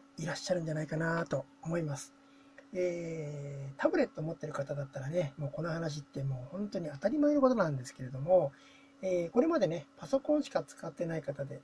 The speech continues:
初めてね、今回、まあ、Fireタブレット、まあ、こういうね、タブレットを使う方に向けてね、えー、テキストの、えー、コピーペースト、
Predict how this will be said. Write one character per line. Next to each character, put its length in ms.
初 240
め 100
て 120
ね、 180
今 180
回、 360
ま 300
あ、 40
Fire 220
タ 140
ブ 80
レ 60
ッ 40
ト、 140
ま 100
あ、 40
こ 180
う 80
い 100
う 160
ね、 220
タ 140
ブ 80
レ 120
ッ 40
ト 100
を 240
使 240
う 80
方 280
に 80
向 140
け 100
て 160
ね、 200
え 340
ー、 40
テ 180
キ 160
ス 140
ト 140
の、 320
え 280
ー、 20
コ 180
ピ 160
ー 60
ペ 220
ー 20
ス 100
ト、 240